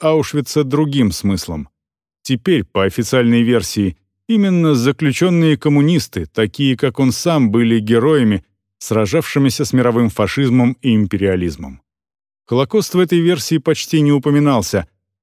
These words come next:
а группа Витольда характеризовалась как протофашистская и малозначительная. Один из бывших лидеров подполья Тадеуш Пилчинский привёз написанный в Италии отчёт Витольда в Лон.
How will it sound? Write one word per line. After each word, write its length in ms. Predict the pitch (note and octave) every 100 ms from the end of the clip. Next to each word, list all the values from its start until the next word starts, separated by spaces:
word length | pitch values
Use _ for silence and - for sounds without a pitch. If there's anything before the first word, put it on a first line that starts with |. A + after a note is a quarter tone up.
| -
а 120 | B2+
группа 340 | B2+ D#3 -
Витольда 640 | D#3+ D3 G3 F#3 E3 E3+ - _
характеризовалась 960 | - C3+ D3+ - D3 C#3+ F3 G3 F#3 -
как 200 | F3 -
протофашистская 960 | D#3 D3+ B2+ - A#2 - F#3 - F3+ F3
и 240 | - D#3+
малозначительная. 1120 | D3 A#2+ A2 G2+ G#2 - F2 E2 D2+ C#2+ C#2 _ _ _ _ _ _ _ _ _ _ _ _ -
Один 360 | A#2+ C#3 F#3+
из 120 | E3+
бывших 480 | C3 E3 - E3 -
лидеров 420 | D3+ E3+ D#3 D3+
подполья 540 | - D3+ - D#3+ D3 C#3+
Тадеуш 580 | - C#3 C3 C#3 B2 -
Пилчинский 760 | B2+ A2+ - F3 - F#2+ D#2 _ _ _ _
привёз 360 | G#2+ B2+ G3 -
написанный 600 | F3+ G#3 - F#3 F3 E3
в 100 | D#3
Италии 300 | E3 D3+ C3+
отчёт 400 | C3 - F3+ E3
Витольда 420 | E3+ E3+ D#3 D#3+
в 80 | C#3+
Лон. 320 | A#2+ D2 C#2